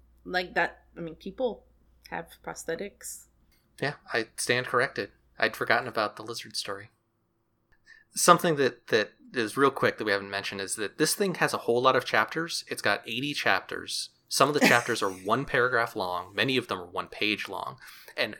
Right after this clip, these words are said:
Speaker 2: just about every chapter title is a noun, which kind of fits into my alien, or my object-oriented ontology thing of,
Speaker 3: Hmm.
Speaker 2: like, the chapters are things like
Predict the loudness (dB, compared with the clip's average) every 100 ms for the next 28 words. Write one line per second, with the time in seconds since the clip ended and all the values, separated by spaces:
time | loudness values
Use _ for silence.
0 | -10 -2 0 0 0 0 0 0 0 0
1 | -2 -4 0 0 0 -4 -4 -4 -6 -10
2 | -10 -12 -8 -8 -8 -12 -16 _ -6 -6
3 | -6 -10 -6 -4 -4 -8 -8 -8 -10 -12
4 | -4 -4 -4 -8 _ _ _ _ -6 -4
5 | -2 -4 -8 -6 -4 -2 0 2 0 0
6 | -4 -4 -4 -4 -4 2 2 2 -2 -12
7 | -16 -20 -20 -20 -20 -20 _ -12 -2 -2
8 | -2 -10 -4 -2 -2 -6 -14 _ _ -2
9 | 8 10 10 4 2 0 0 4 4 4
10 | 2 0 0 -6 -4 -4 -4 -6 -6 -6
11 | -6 -12